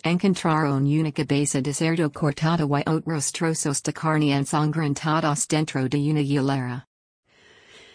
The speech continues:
Las autoridades de Nuevo León también confirmaron a Breitbart Texas un informe de seis hombres armados que destrozaron un lugar de votación en el barrio Pedregal de la Chila.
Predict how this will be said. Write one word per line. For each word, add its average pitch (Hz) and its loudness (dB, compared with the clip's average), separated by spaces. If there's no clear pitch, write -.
Las 165 2
autoridades 160 0
de 147 2
Nuevo 151 0
León 151 2
también 147 0
confirmaron 147 0
a 139 0
Breitbart 151 -2
Texas 151 -2
un 156 2
informe 160 2
de 143 -2
seis 156 0
hombres 156 2
armados 147 0
que 151 -2
destrozaron 147 0
un 165 2
lugar 165 0
de 143 0
votación 151 0
en 147 0
el 151 2
barrio 143 0
Pedregal 143 0
de 151 -2
la 147 2
Chila. 131 -2